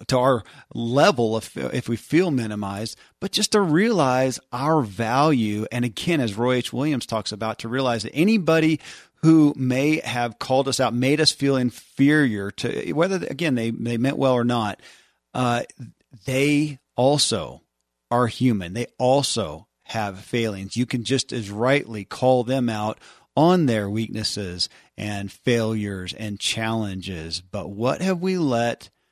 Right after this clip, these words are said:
make ourselves feel inferior? Uh, Zig says, "Don't let anyone else make you feel less about yourself."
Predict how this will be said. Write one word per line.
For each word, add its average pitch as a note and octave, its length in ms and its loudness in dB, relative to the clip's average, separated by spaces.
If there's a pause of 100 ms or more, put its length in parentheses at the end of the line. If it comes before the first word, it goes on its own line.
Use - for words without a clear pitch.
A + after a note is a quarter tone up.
(220)
make A#2 520 -2
ourselves A#2+ 920 -2
feel D#3 680 2
inferior? C#3 1040 0 (340)
Uh, D3 120 -4
Zig - 240 4
says, D#3+ 180 6
"Don't D#3+ 180 4
let E3 100 4
anyone D#3+ 280 6
else C#3+ 240 2
make C3 420 0
you D#3+ 160 -4
feel C3+ 380 2
less B2+ 300 0
about A#2 500 -2
yourself." A2+ 800 -4